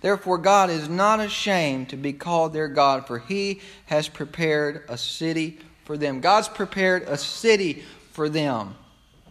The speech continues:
He went all through the list in Hebrews eleven. Why do I choose to celebrate All Saints' Day? I choose to celebrate it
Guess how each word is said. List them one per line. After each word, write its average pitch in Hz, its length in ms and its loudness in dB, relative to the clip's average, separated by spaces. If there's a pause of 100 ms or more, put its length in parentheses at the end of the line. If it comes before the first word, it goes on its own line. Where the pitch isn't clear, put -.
(460)
He 170 120 2
went 180 200 2
all 185 460 6
through 175 520 2 (240)
the 151 120 0
list 156 560 0 (280)
in 127 120 -6
Hebrews 135 560 -2
eleven. 113 520 -2 (360)
Why 240 220 8
do 247 140 2
I 202 180 6
choose 202 420 0
to 170 100 -6
celebrate 165 680 2
All 147 220 4
Saints' 143 400 -2
Day? 139 160 0
I 226 100 4
choose 269 300 -2
to 202 80 -4
celebrate 190 500 4
it 190 140 -2